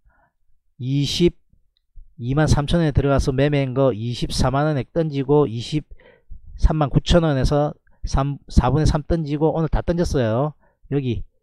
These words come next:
이십삼만 칠천 원, 육천 원 깨지는 거 뭐 다 던졌습니다.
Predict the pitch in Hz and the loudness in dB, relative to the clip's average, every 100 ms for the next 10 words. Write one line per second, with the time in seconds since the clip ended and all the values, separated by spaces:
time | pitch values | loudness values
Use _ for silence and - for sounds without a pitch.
0 | - 117 131 127 165 - _ - - 156 | -10 -4 -4 -2 -4 -4 _ -14 -6 -2
1 | 151 117 - - 170 170 139 143 170 147 | -2 -4 -6 -4 2 2 2 -2 -4 -2
2 | 151 151 139 123 110 110 160 147 127 120 | -4 -4 -4 -4 -4 -4 -2 -2 -4 -4
3 | 123 101 | -2 -4